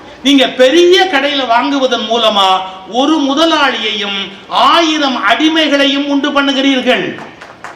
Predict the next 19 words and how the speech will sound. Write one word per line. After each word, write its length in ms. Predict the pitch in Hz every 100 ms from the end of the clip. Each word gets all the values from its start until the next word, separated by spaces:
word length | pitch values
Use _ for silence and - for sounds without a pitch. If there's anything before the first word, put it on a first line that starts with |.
| - - - - - 175
மிகப்பெரிய 680 | 254 330 330 330 320 320
கடைகளில் 560 | - 254 285 262 269 311
நீங்கள் 300 | 277 254 247
பொருள் 340 | - 262 302
வாங்குவதன் 640 | 277 262 254 247 - 214 208
மூலம் 560 | 226 208 185 254 339 - -
ஒரு 180 | 254 269
கோடீஸ்வரனையும் 1300 | 269 302 349 330 - 262 233 220 202 165 208 330 381 - -
நீங்கள் 340 | 262 302 269 240
ஆயிரம், 680 | 220 254 320 339 330 302 277
பத்தாயிரம் 680 | 262 - 302 294 262 254
அடிமைகளையும் 640 | 226 285 311 294 302 311 311
உண்டு 180 | 302
பண்ணுகிறீர்கள். 800 | 302 285 269 254 247 208 175 143 - - -
சிறிய 460 | - 330 370 392
கடைகளில் 580 | - 311 311 302 285 247
பொருள் 260 | 262 302 330
வாங்குவதன் 580 | 285 269 269 240 233 220
மூலம் 440 | 240 247 226 -